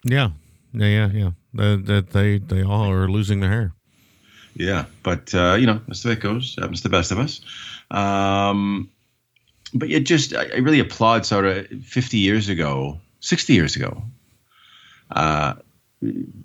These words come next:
Speaker 2: having this film where men are discussing their feelings.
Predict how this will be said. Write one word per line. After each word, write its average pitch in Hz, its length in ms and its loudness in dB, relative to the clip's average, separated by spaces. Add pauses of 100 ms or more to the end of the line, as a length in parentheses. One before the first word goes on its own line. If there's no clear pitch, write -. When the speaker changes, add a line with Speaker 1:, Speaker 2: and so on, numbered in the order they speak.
(480)
Speaker 2:
having 117 360 4
this 104 140 2
film 98 640 -2
where 87 120 -4
men 95 240 2
are 92 60 2
discussing 90 460 -2
their 82 100 -2
feelings. 82 720 0